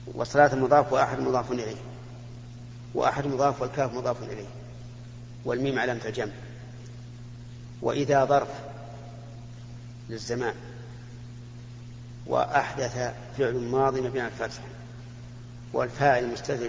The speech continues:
جوازا تقديره هو، وحتى حرف غاية، ويتوضأ فعل مضارع منصوب بأن مضمرة بعد حتى، وفاعله مستتر جوازا تقديره هو.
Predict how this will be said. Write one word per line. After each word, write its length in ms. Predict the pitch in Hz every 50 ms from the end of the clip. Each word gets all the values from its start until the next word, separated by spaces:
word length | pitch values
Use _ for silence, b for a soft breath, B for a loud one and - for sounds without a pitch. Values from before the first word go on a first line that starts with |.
| 113
جوازا 320 | 120 117 135 139 139 123 113
تقديره 640 | 113 - 117 - - 131 127 127 123 110 110 101 113
هو، 200 | 127 120 104 110 - - - - - - - - - - - - - - - - - - - - - - - - - - - - - - 131
وحتى 680 | 120 - - 139 - - - - 139 143 143 143 - - - - - - - - - - - - - - - -
حرف 320 | - - - 127 139 123 - - 113 113
غاية، 340 | 135 135 123 117 107 - - - - - - - - - - - - - - - - - - - - - - - - - - - -
ويتوضأ 840 | 123 131 139 139 127 131 147 147 127 123 147 147 143 143 147 - - - - - -
فعل 180 | 147 135 139
مضارع 640 | 131 127 127 123 135 135 135 131 123 113 104 - - -
منصوب 460 | 120 110 107 - 127 131 131 123 120 - - - - - - - - - - -
بأن 340 | 135 123 123 127 120 117 117 117
مضمرة 520 | 123 120 113 127 131 127 127 120 120 120 113
بعد 160 | 107 104 107 107
حتى، 460 | - - 123 - - - - 107 104 - - - - - - - - - - - - - - - - - - - - - - - - - - - - - - - - - - - - - -
وفاعله 460 | 127 127 123 135 135 131 143 143 127
مستتر 440 | 123 131 120 - - 139 123 120 120
جوازا 440 | 113 120 117 123 131 135 139 139 143
تقديره 720 | 127 120 - 107 - - - - 135 143 147 120 117 123 -
هو. 120 | - 117